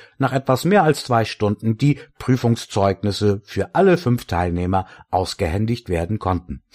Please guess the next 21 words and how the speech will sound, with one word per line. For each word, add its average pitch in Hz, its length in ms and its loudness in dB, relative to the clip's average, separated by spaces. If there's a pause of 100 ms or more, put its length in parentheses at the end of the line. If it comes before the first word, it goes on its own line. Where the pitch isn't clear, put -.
(320)
Darüber 208 320 4
berichtet 156 560 2
der 113 100 2
Prüfungsbeisitzer 104 1000 0
Peter, 151 580 2
Delta 101 320 2
Juliet 90 460 -2
neun, 85 340 -4 (160)
Lima, 87 480 -2 (180)
November. 107 680 2
Seine 113 280 2
Glückwünsche, 190 640 2 (340)
denen 92 260 0
wir 85 160 0
uns 87 140 -6
anschließen, 104 640 -4
gehen 151 300 4
an 82 360 0
Y 110 280 2
L 104 260 2
Andrea 101 640 0